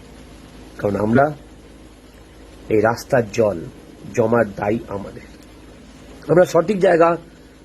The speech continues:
ময়লা ফেলি না, প্লাস্টিক বন্ধ করি না, যেখানে সেখানে জ্যাম করে দিই, নর্দমা জ্যাম হয়ে যায়, জল নিকাশি পথ জ্যাম হয়ে যায়, তারপর হয় বৃষ্টি, জমে যায় জল, আঙুল ওঠে কলকাতার উপরে।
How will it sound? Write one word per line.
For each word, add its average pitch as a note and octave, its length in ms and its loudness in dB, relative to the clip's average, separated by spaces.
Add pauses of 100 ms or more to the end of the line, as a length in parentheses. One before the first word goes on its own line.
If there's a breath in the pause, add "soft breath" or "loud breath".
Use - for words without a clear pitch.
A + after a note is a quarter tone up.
(1160)
ময়লা C3+ 280 4
ফেলি B2+ 260 -4
না, C3 140 0 (1600)
প্লাস্টিক E3+ 440 0
বন্ধ A#2 280 0
করি D3 260 0
না, D3 120 0 (840)
যেখানে E3+ 280 4
সেখানে C#3+ 300 2
জ্যাম B2+ 320 0
করে D3 240 2
দিই, D3 180 -4 (640)
নর্দমা G#2+ 500 -2
জ্যাম C3 300 2
হয়ে D#3+ 160 2
যায়, D#3 260 4
জল A2 260 0
নিকাশি G#2 340 -6
পথ - 260 -4
জ্যাম C3+ 220 0
হয়ে C#3+ 240 -2
যায়, C3+ 240 2 (560 loud breath)
তারপর C#3+ 260 2
হয় B2 180 2
বৃষ্টি, C3+ 440 -6 (320)
জমে G#2 220 -4
যায় F#2+ 200 -4
জল, C3+ 280 4 (420)
আঙুল C#3 320 0
ওঠে D3+ 220 0 (200)
কলকাতার G#2+ 500 -4
উপরে। D#2 260 -14